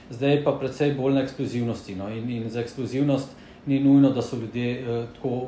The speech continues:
težki, pa celo ni dobro, da so težki, bolje, da, da imajo tako,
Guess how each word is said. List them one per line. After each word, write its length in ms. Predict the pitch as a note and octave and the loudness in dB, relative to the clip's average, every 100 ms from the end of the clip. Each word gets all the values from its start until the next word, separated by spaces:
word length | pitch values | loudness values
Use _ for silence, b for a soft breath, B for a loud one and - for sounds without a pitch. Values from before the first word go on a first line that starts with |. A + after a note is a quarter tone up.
| E3 - - - - - | -10 -16 -20 -20 -20 -2
težki, 460 | A#2+ A2+ - D3 C#3 | 2 2 0 -4 -2
pa 180 | C3+ C#3 | -2 -4
celo 440 | - - D3+ D3 - - - | -6 0 2 2 -2 -10 -2
ni 140 | E3+ C3+ | 0 6
dobro, 320 | C3+ D3 - | 8 8 4
da 80 | A#2+ | -2
so 140 | A#2+ | -4
težki, 320 | A#2 G#2 - | -4 -4 -6
bolje, 260 | A2+ C3+ C#3 C3+ | -6 -2 0 0
da, 100 | B2 | 0
da 180 | B2 | -2
imajo 220 | A#2 A#2 A2+ | -2 -2 0
tako, 400 | A#2 A#2 C3+ | 0 2 -2